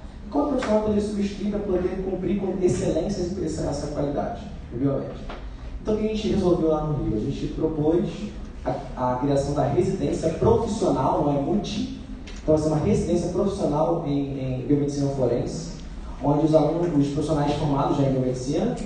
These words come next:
eles vão ficar dois anos dentro da divisão de homicídios do Rio,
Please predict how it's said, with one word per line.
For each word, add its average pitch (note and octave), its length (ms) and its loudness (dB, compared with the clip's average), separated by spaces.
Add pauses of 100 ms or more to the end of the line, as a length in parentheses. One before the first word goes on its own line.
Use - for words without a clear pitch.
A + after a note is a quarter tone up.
(380)
eles C#3 260 4
vão D#3 280 2
ficar D#3 240 4
dois F3 280 4
anos F3 180 2
dentro E3 180 2
da F3+ 240 4
divisão D#3+ 260 2
de D#3+ 80 4
homicídios D3 520 0
do C3+ 100 2
Rio, C#3 360 0